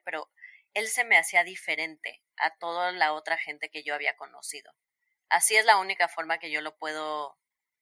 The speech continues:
describir. L-, reconocía que había algo diferente en él y me pasaba a veces que cuando estaba haciendo cosas en mi día a día en Los Ángeles,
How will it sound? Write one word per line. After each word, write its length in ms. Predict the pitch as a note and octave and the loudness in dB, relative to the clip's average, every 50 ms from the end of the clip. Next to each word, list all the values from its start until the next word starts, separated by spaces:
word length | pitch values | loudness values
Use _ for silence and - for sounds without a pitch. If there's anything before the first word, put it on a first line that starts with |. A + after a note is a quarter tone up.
| _ _ _ | _ _ _
describir. 640 | D3 D#3 D3+ - - - D3+ D3 C#3+ D#3 D#3 C#3+ - - - _ - - - _ _ _ _ _ _ _ | _ -4 -4 -4 -6 -8 -8 -8 -8 -8 -8 -8 -10 -12 -16 _ -20 -20 -20 _ _ _ _ _ _ _
L-, 160 | _ F3 F3 - - - - - D#3 | _ -16 -14 -12 -12 -12 -12 -6 -4
reconocía 560 | E3+ F3 - F3 E3+ E3+ E3+ - - G3 G3+ | -4 -4 -4 -4 -8 -2 -2 0 0 0 -2
que 100 | G3+ G3+ | -2 -2
había 260 | F3+ E3 E3+ F3 F3 E3+ | -4 0 4 6 6 6
algo 340 | E3+ E3+ E3+ E3+ E3+ D#3 - D3+ | 6 2 -4 -6 -8 -8 -10 _
diferente 760 | D#3 D#3 - - D3 D3 D3+ D#3 E3 E3 - F3 F3 - _ | -14 -12 -4 -2 -2 0 0 -2 -4 -6 -8 -8 -8 -8 _
en 200 | - D#3 D#3 D#3 | -10 -8 -6 -2
él 300 | E3 E3+ G#3+ D4 F4+ - _ _ _ _ _ _ _ _ _ _ _ _ _ _ | -2 -2 -2 -4 -10 -14 _ _ _ _ _ _ _ _ _ _ _ _ _ _
y 640 | F3+ F#3+ F#3 F#3 F3+ F3 F3 F3 F3 E3+ E3+ E3+ E3 - _ _ _ _ _ _ _ _ _ _ _ _ _ _ _ _ | -10 -8 -8 -6 -6 -6 -6 -4 -4 -4 -4 -6 -8 -12 _ _ _ _ _ _ _ _ _ _ _ _ _ _ _ _
me 200 | - G3 G3+ G3 | -10 -4 -4 2
pasaba 500 | - - G3 F#3+ - A#3 A3+ A3+ A#3 A#3+ | 4 6 6 6 8 8 10 12 12 10
a 20 | B3+ | 10
veces 640 | A#3 F3+ - - G#3 F#3+ B3+ F4 - - - - _ _ _ _ _ _ _ _ _ _ _ _ _ _ _ _ _ _ - - - _ _ _ _ _ _ _ _ | 8 6 4 2 0 -2 -2 -4 -6 -8 -10 -12 _ _ _ _ _ _ _ _ _ _ _ _ _ _ _ _ _ _ -6 -6 -6 _ _ _ _ _ _ _ _
que 680 | - F#3+ F3+ F3 F3 E3+ E3+ E3+ E3 E3 E3 - - - _ _ _ _ _ _ _ _ _ _ _ _ _ _ _ _ _ _ _ _ | 2 4 6 8 8 6 6 6 4 2 2 -2 -4 -8 _ _ _ _ _ _ _ _ _ _ _ _ _ _ _ _ _ _ _ _
cuando 280 | _ G3+ F#3 F3+ F3+ F#3 | _ 0 0 0 0 -4
estaba 260 | - - G#3+ G#3 A3 | 2 6 8 8 8
haciendo 340 | A3 - A3 G3+ G3 G3+ G3+ | 6 4 0 -2 -2 -2 -6
cosas 320 | - F#3+ F3+ - F#3+ F#3+ - | -6 -6 -6 -4 -6 -6 -6
en 120 | F3 D#3+ | -8 -8
mi 100 | D#3 D#3 | -10 -10
día 200 | D3 D#3+ E3 E3 | -4 2 4 4
a 40 | E3 | 4
día 360 | E3 D#3+ D3+ D#3 F#3 G#3 F#3+ | 4 4 4 6 6 6 4
en 100 | D#3+ C#3+ | 0 -2
Los 160 | C#3+ - - | -6 -4 -4
Ángeles, 540 | D3+ D3+ D#3 - E3 D#3 F3 G#3 - - - | -4 -4 -4 -6 -6 -6 -4 -6 -6 -8 -12